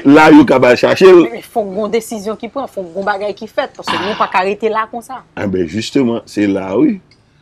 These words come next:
Speaker 1: Se la gen de sitiyasyon, lò rive la, de fò gen pil kouraj. Fò gen kouraj pou wè bonè. Fò gen kouraj pou deside de fwa, menm si ou deside kont pwòp enterè vi ou. E sa rive m deja.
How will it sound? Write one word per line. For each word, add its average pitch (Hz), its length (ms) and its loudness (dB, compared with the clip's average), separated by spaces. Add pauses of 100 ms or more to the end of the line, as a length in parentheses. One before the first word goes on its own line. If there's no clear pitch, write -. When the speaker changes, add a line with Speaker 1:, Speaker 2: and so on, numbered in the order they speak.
(200)
Speaker 1:
Se - 280 0
la 135 240 2
gen 139 160 2
de 110 120 2
sitiyasyon, 92 680 -10
lò 95 160 -6
rive 92 260 -6
la, 90 140 -10
de 95 160 -8
fò 95 160 -10
gen 98 240 -12
pil 123 200 0
kouraj. 117 500 -8 (920)
Fò 110 160 2
gen 113 160 -2
kouraj 107 320 -4 (160)
pou 110 240 -2
wè 139 160 4
bonè. 147 380 0 (840)
Fò 110 160 0
gen 110 240 -4
kouraj 110 400 -4
pou 104 160 -6
deside 123 720 2
de 117 160 2
fwa, 120 240 -2
menm 131 400 0
si 113 160 -4
ou 107 160 0
deside 104 400 -8
kont 104 240 -10
pwòp 95 160 -8 (320)
enterè 92 320 -6
vi 98 220 -8
ou. - 20 -12 (400)
E 123 80 4
sa 147 160 0
rive 151 240 2
m 160 80 -4
deja. 117 240 -4